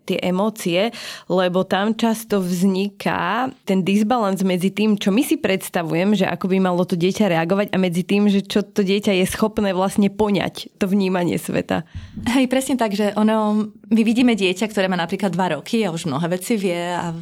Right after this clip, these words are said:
Speaker 2: veľmi šikovné, pekne rozpráva. A nevieme si predstaviť, že ako sa môže zrútiť, keď sa mu rozlomí koláčik. <laughs> To je taká klasická vec. Ale toto je úplne, že vekovo primeraná reakcia. Že ono vlastne ten vývin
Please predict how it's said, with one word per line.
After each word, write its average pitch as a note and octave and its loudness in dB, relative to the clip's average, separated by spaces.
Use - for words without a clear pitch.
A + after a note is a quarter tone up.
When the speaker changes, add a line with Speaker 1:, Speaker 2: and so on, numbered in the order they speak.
Speaker 2:
veľmi F3+ 0
šikovné, G#3+ -2
pekne F#3 -2
rozpráva. A#3+ -2
A G#3 4
nevieme A3 2
si G#3 -2
predstaviť, F#3+ -2
že F3+ -2
ako F#3 -6
sa G#3+ -2
môže F#3 0
zrútiť, F3+ -2
keď A3+ -2
sa A3+ 0
mu G3 2
rozlomí G3+ 0
koláčik. F3 -6
<laughs> - -8
To - -18
je B3 -2
taká G#3 -2
klasická G#3 -4
vec. G#3 -4
Ale F#3+ 0
toto A3+ -2
je G#3+ -2
úplne, G#3 0
že F3+ -2
vekovo F#3 -2
primeraná E3+ -2
reakcia. D#3+ -8
Že F3 -6
ono F#3+ 0
vlastne F#3+ -4
ten G#3+ 0
vývin G3+ -2